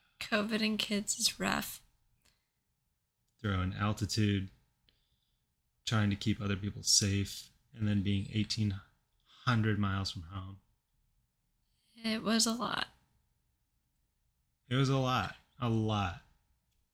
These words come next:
Speaker 2: A lot, a lot. And we've been through a lot.
Speaker 1: Yeah.
Speaker 2: Unfortunately, this is just another feather in our cap, but Jesus Christ, can we catch a break,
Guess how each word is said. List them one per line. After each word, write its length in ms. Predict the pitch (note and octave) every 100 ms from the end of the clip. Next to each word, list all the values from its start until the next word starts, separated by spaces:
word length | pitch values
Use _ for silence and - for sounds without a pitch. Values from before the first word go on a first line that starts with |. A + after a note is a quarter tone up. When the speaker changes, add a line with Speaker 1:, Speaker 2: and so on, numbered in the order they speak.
| _ _ _ _ -
Speaker 2:
A 80 | A2+
lot, 460 | G#2+ G2+ F#2+ F2
a 120 | F2+ -
lot. 240 | - - - _ _ _ -
And 180 | C3+ A2+
we've 220 | A2+ F2+
been 220 | G2+ F#2
through 200 | E2+ F#2+
a 120 | G#2
lot. 280 | - - - _ _ _ _ _ _ _ _ _ _ _ _ _
Speaker 1:
Yeah. 100 | - - - - _ _ -
Speaker 2:
Unfortunately, 920 | G2+ - - - A2+ G#2+ - G2+ F#2+
this 200 | F#2 -
is 160 | G2 - -
just 540 | - - G2 F2+ - -
another 320 | - - -
feather 300 | - - - -
in 60 | -
our 100 | -
cap, 240 | - - - _
but 100 | - -
Jesus 720 | - - A#2 G#2+ - - - - - - - -
Christ, 320 | G2+ F#2 -
can 100 | -
we 100 | A#2+ -
catch 160 | -
a 40 | -
break, 220 | - -